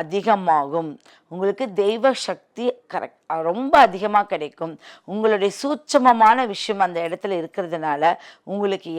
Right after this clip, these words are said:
எல்லாம் ஜெயமே. ஓகே, முதல் ஸ்தலம் அடுத்தது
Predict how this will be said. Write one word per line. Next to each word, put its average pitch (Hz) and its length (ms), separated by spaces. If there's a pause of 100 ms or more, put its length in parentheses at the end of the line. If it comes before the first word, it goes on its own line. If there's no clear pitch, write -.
எல்லாம் 226 360 (120)
ஜெயமே. 143 380 (320)
ஓகே, 160 200 (520)
முதல் 302 440
ஸ்தலம் 175 460 (280)
அடுத்தது 185 300